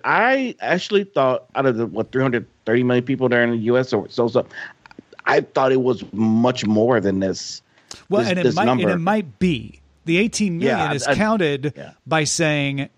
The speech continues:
Speaker 2: if one person in a zip code has a broadband connection, then that entire zip code is counted as having a broadband connection or an internet
Speaker 1: I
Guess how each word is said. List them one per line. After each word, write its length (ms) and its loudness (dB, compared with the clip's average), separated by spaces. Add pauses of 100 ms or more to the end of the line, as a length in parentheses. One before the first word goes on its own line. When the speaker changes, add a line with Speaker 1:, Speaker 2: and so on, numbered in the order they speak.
(240)
Speaker 2:
if 200 0
one 400 0
person 440 0
in 100 -2
a 80 0
zip 340 -2
code 440 0 (180)
has 260 0
a 60 0
broadband 640 0
connection, 520 -4
then 140 -2
that 160 0
entire 460 -2
zip 260 -2
code 180 0
is 120 -4
counted 320 0
as 100 -2
having 300 0
a 40 -4
broadband 480 0
connection 380 -8
or 80 -4
an 80 0
internet 280 2
Speaker 1:
I 20 -6